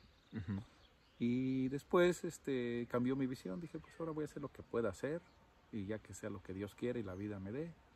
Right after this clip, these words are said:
Speaker 2: Entonces, eh, ha cambiado esa parte. O sea, ahora yo lo veo normal y ahora, pues, tengo la suerte que algunas cosas de las que he hecho han gustado y la gente las ha reconocido
Speaker 1: Ujú.
Speaker 2: y he tenido reconocimiento.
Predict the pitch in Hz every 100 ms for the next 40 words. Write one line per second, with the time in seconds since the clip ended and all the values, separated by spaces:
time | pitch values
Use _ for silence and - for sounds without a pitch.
0 | - - - - 135 127 127 - 113 110
1 | - - 123 - 143 139 120 123 123 120
2 | 117 - - - 131 131 131 117 131 131
3 | 127 127 120 120 113 123 185 190 123 113
4 | 120 135 123 - 135 127 127 127 113 135
5 | 147 - - - - 104 117 123 - 120
6 | 117 104 95 - 110 - 104 104 110 107
7 | 113 98 113 123 95 85 82 - 85 104
8 | 101 98 - 98 95 - 107 104 160 165
9 | 147 123 107 107 - - 120 117 117 113
10 | 104 107 101 123 135 127